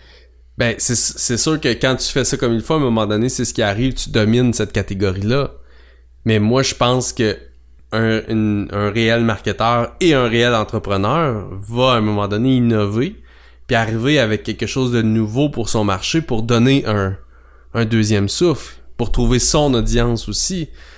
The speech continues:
Parce que, <coughs> on prend cet exemple-là, ça peut être encore pleine conscience, mais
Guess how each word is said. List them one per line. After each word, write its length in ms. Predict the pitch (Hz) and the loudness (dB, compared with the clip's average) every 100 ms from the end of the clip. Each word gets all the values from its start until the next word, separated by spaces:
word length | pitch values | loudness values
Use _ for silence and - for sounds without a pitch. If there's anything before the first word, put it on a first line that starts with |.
| - | -6
Parce 200 | 117 104 | -4 -4
que, 220 | 120 107 101 - - - - - - - - | -2 -4 -4 -18 -20 -20 -20 -20 -20 -6 0
<coughs> 600 | 214 220 202 120 - 117 | 0 0 -4 -6 -8 -8
on 100 | 110 | -4
prend 200 | 113 113 | -2 -2
cet 200 | 110 110 | -4 -4
exemple-là, 640 | 104 104 101 101 151 214 - - - - - - - - - - - - - - - - - | -2 -2 -2 -2 -2 -2 -8 -20 -20 -20 -20 -20 -20 -20 -20 -20 -20 -20 -20 -20 -20 -20 -6
ça 200 | 139 123 | -4 0
peut 100 | 131 | 0
être 140 | 120 | 2
encore 520 | 110 110 139 160 - | -2 -2 -2 -2 -4
pleine 240 | 120 110 107 | -4 -2 -2
conscience, 520 | 101 98 160 151 - | -4 -2 -4 -4 -4
mais 260 | 101 98 | -4 -6